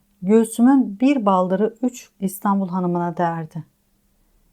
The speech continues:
Beli değirmen taşı gibi kalın, kolları asma kabağı gibi kas katıydı. Hele kazan kulpu kaşları, Hasan Ağa karısının daha başka yerlerini de aklından geçirince, "Gözünü seveyim." diye coşar,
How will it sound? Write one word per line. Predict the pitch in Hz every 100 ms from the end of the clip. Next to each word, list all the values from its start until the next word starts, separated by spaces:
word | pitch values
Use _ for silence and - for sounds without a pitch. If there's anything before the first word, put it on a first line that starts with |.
| _
Beli | 180 202 240 196
değirmen | 202 196 202 226 233
taşı | 185 185
gibi | 170 165 170
kalın, | - 165 208 233 _ _ _ _
kolları | - 196 190 202 226
asma | 208 - 226 233
kabağı | 190 180 175
gibi | 170 180 233
kas | 226 214 -
katıydı. | 175 175 160 165 156 _ _ _ _ _ _ _ _ _ _
Hele | - 247 247
kazan | - 214 220 226 208
kulpu | 190 180 170
kaşları, | 180 165 - 175 196 233 _ _ _ _
Hasan | - 233 311 277
Ağa | 208 214
karısının | - 202 202 208 214 220
daha | 208 226
başka | 185 185 -
yerlerini | 196 185 175 180 196 196
de |
aklından | 170 170 185 180 185 185
geçirince, | 196 196 196 175 175 208 214 _ _ _ _
"Gözünü | 185 226 226 240 254
seveyim." | 208 180 175 170 165
diye | 185 180
coşar, | 175 160 214 240